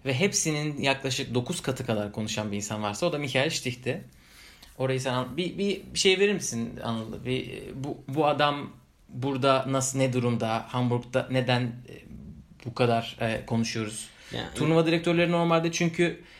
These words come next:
Speaker 1: adını biliyoruz. En son seremonilerde birisi diyor ki işte, "Tommy Haas'a bu çok güzel turnuva direktörlüğü için teşekkür ederim." O da oradan el sallıyor, kapanıyor. Burada durum biraz değişikti.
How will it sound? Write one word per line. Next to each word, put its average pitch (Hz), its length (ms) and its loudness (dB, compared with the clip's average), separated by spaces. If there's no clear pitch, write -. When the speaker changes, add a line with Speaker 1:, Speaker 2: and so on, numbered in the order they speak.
Speaker 1:
adını 170 340 6
biliyoruz. 147 420 4
En 170 180 4
son 156 420 0
seremonilerde 147 720 2
birisi 147 280 -4
diyor 151 160 2
ki 147 60 -6
işte, 135 180 -4
"Tommy 147 220 -2
Haas'a 139 420 0
bu 131 60 -6
çok 135 220 -4
güzel 127 240 2
turnuva 127 320 0
direktörlüğü 123 380 0
için 123 160 -4
teşekkür 127 340 -2
ederim." 156 240 0
O 190 140 4
da 175 60 4
oradan 165 260 4
el 160 80 2
sallıyor, 156 300 0
kapanıyor. 143 520 0
Burada 175 240 2
durum 196 180 4
biraz 185 180 6
değişikti. 156 500 0